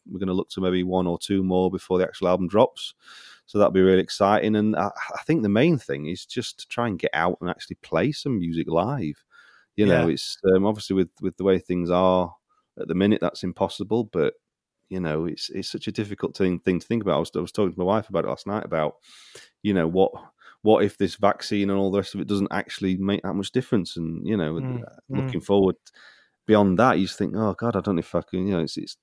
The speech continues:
Speaker 1: it's, you know, that, uh, on a very basic level, just dying to go to the, to the pub and have a pint and just, you know,
Speaker 2: Yeah,
Speaker 1: be able to
Speaker 2: yeah,
Speaker 1: just
Speaker 2: yeah.
Speaker 1: mix with people. But on a musical level, you know, the fact that, you know, we, we,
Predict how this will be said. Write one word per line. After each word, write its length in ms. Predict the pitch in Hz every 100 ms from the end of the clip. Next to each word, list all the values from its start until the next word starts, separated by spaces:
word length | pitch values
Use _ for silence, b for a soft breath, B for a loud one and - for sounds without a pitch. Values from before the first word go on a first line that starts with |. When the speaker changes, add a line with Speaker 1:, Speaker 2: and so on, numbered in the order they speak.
| -
Speaker 1:
it's, 380 | - - - - b b b b
you 80 | 107
know, 20 |
that, 160 | 98 - - - 57 67 67 -
uh, 40 | 107
on 100 | 107
a 180 | 98 92
very 200 | 117 98
basic 420 | 104 104 - -
level, 240 | 104 113
just 300 | 90 - - - - _
dying 320 | 85 104 98
to 120 | 80
go 120 | 95 87
to 100 | -
the, 80 | - _ -
to 120 | -
the 80 | 82
pub 220 | - 123
and 80 | 120
have 140 | 87
a 40 | 78
pint 420 | - 107 123 -
and 160 | 87
just, 300 | 82 - -
you 100 | 104
know, 80 | 101
Speaker 2:
Yeah, 140 | 120 113
Speaker 1:
be 80 | 90
able 140 | 90
to 100 | 127
Speaker 2:
yeah, 140 | 123 123
Speaker 1:
just 160 | 120
Speaker 2:
yeah. 80 | 85
Speaker 1:
mix 340 | 101 - -
with 180 | 95 -
people. 320 | - 143 - 82
But 200 | 90 - B B B
on 100 | 104
a 40 | 98
musical 460 | 101 123 107 92
level, 320 | 80 78 87
you 80 | 98
know, 120 | 85
the 60 | 85
fact 300 | - 104 -
that, 160 | 85 - _ _ _ -
you 140 | 101
know, 120 | 95
we, 200 | 82 90
we, 220 | 90 95